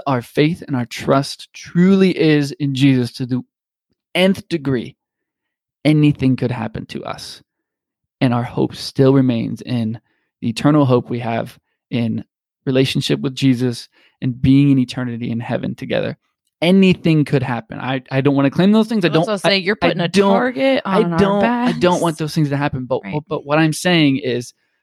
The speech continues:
Speaker 1: like, you take my job tomorrow and I'm not gonna be like, "Oh, my hope was in my job." No. You take my family, I'm not gonna be like, "My hope was in my family," right?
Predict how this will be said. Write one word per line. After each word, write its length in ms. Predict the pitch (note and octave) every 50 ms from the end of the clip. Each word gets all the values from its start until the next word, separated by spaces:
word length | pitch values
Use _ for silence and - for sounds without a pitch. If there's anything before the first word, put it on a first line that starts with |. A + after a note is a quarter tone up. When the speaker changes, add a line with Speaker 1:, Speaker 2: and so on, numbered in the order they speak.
| _ _ -
Speaker 1:
like, 160 | C3 B2 - _ _ _ _ _ -
you 120 | B2+ C3
take 180 | - E3+ D#3 -
my 140 | E3+ D3+
job 280 | C#3+ B2 C3+ C3 C#3+ D3
tomorrow 380 | - E3 D#3 D#3 E3 F3 F#3 F#3
and 100 | - C3
I'm 120 | C3 C3+
not 160 | C3+ C3 C3
gonna 100 | C#3+ C#3
be 80 | C#3 C#3+
like, 160 | D3 D3+ -
"Oh, 400 | - A#3 C4+ C#4 C4+ C4 B3+ B3+ A#3+
my 180 | A#3 A3+ A3+
hope 260 | G#3 G3 A3 B3 B3+ B3+
was 220 | B3 A#3+ A3 -
in 100 | A3+ A3+
my 140 | A3 A3 A3
job." 800 | G#3 G#3 - A#3+ A#3+ A#3 A3 G#3+ G3+ F3+ D#3 C#3+ C3 A#2+ A2+ C#3 - _ _ _ -
No. 240 | B2 B2 A#2 - - _ _ _ _ _ _ _ _ _ _ _ _ -
You 100 | B2+ B2+
take 440 | - - D3+ D3 C#3+ - - - _ _ _ _ _ -
my 80 | C3+ - _
family, 460 | - F3 F3 F#3 F#3+ F#3+ F#3 F#3 F3 - _ _ -
I'm 80 | D#3
not 140 | D#3 D#3 D#3+
gonna 100 | D#3+ E3
be 60 | D#3+ D#3
like, 120 | D#3 D#3+
"My 100 | E3+ E3+
hope 400 | D#3+ - - - G#3 A3+ A3+ -
was 160 | A3+ A3 G3
in 100 | G#3 G3+
my 140 | G3 F3+ F3+
family," 680 | - - - - G#3 A3 G#3+ G3 E3 B2+ A2 F2+ - _ _ _ _ _ _ _ _
right? 240 | - - D3 D#3 -